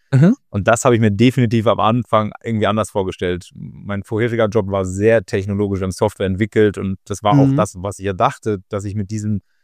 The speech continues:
Speaker 2: Verständnis, äh, und mit dieser Ergänzung reinkomme und da jetzt großen Mehrwert schaffen kann. Und dann habe ich mir das angeschaut und erstmal gedacht,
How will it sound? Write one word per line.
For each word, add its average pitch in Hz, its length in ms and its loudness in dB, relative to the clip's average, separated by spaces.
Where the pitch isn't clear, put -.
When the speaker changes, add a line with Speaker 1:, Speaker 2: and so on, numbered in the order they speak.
Speaker 2:
Verständnis, 123 960 0
äh, 113 160 4
und 113 160 0
mit 107 160 -2
dieser 117 220 0
Ergänzung 110 560 0
reinkomme 123 520 0
und 110 140 -4
da 107 140 2
jetzt 107 140 -2
großen 104 260 -4
Mehrwert 117 320 0
schaffen 98 300 -6
kann. 104 220 -6
Und - 160 -8
dann 113 100 4
habe 120 140 4
ich 117 40 0
mir 117 100 2
das 104 100 2
angeschaut 127 500 0
und 110 220 -4
erstmal 110 260 -4
gedacht, 110 400 0